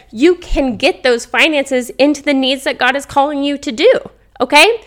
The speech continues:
I am not telling you to put your head in the sand and not see what's going in the, on in the world. I am telling you to get smart and get wise. You are not called to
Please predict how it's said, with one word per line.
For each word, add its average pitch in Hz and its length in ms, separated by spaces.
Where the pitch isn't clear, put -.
I 302 120
am 403 200
not 359 240
telling 302 380
you 202 280
to 285 200
put - 220
your 240 120
head 247 180
in 240 100
the 208 60
sand 214 320
and 208 180
not 214 240
see - 160
what's - 160
going 190 220
in 185 100
the, 185 140
on 196 160
in 180 80
the 180 80
world. 175 320
I 262 140
am 320 180
telling 269 400
you 349 200
to - 100
get 220 260
smart 247 560
and 247 140
get 233 200
wise. 190 480
You 285 240
are 392 100
not 339 300
called 240 340
to - 220